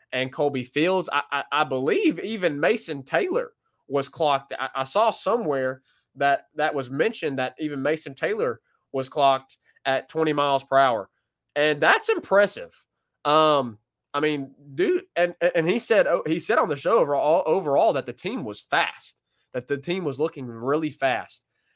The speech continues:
Um, and that's also encouraging because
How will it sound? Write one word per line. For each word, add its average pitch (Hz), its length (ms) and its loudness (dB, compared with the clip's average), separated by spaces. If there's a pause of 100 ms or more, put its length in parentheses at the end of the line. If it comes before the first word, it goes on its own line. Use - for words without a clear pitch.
(240)
Um, 143 460 4 (840)
and 151 160 0
that's 185 220 6
also 180 400 2
encouraging 160 480 4
because 147 440 -2